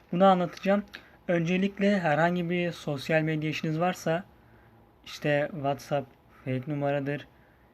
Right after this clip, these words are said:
Instagram hesap kapatmadır, Instagram'da kapanmış hesabınız vardır, açmaya çalışıyorsun, bunun dışında takipçi, beğeni ve hesap satışı da yapıyorum. Ee, bu tarz şeyler için bana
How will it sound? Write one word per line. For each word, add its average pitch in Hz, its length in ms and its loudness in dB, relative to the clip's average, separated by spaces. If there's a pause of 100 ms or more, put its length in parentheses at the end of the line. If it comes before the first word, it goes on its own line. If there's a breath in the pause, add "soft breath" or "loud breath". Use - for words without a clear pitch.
(160)
Instagram 139 540 -2
hesap 127 360 -2
kapatmadır, 143 680 -4 (640 soft breath)
Instagram'da 147 440 0
kapanmış 143 420 -2
hesabınız 143 360 0
vardır, 147 200 0
açmaya 143 340 -4
çalışıyorsun, 143 580 -8
bunun 151 120 -4
dışında 135 200 -6
takipçi, 135 500 -6
beğeni 143 280 -4
ve 143 60 -4
hesap 135 260 -4
satışı 135 300 -10
da 151 40 -4
yapıyorum. 151 440 -4 (760 soft breath)
Ee, 147 300 -4
bu 185 100 -6
tarz 151 200 4
şeyler 131 380 -2
için 156 340 -4
bana 156 280 0